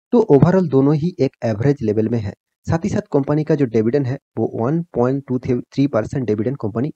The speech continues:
दे चुके हैं। कंपनी का इंडस्ट्रीज पीओ जो है वो थर्टी टू पॉइंट एट है। कंपनी का एनुअल इनकम जो है वो करीबन टू थाउजेंड एट हंड्रेड सेवेंटी वन है। तो overall कंपनी का जो डेप्थ है वो ट्वेंटी फ़ोर,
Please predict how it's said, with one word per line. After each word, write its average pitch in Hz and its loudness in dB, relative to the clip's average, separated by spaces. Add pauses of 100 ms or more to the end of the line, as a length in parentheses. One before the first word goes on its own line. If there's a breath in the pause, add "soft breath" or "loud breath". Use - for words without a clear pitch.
दे 110 -2
चुके 107 -8
हैं। - -8 (640 soft breath)
कंपनी 185 2
का - -4
इंडस्ट्रीज 165 -2
पीओ 160 2
जो 160 0
है 160 -2
वो 127 -2
थर्टी 135 -4
टू 196 -4
पॉइंट 143 -2
एट 131 0
है। 143 0 (1000)
कंपनी 131 0
का 143 0 (140)
एनुअल 156 2
इनकम 160 0
जो 143 -2
है 151 -4 (280)
वो 127 0
करीबन 135 0
टू 151 -6
थाउजेंड 120 -2
एट 131 -2
हंड्रेड 123 -2
सेवेंटी 117 -4
वन 104 -4
है। 92 -12 (560 soft breath)
तो 226 2
overall 175 2
कंपनी 147 0
का 151 -4
जो 147 -2
डेप्थ 127 0
है 151 -4 (220)
वो 117 -2
ट्वेंटी 127 -2
फ़ोर, 151 0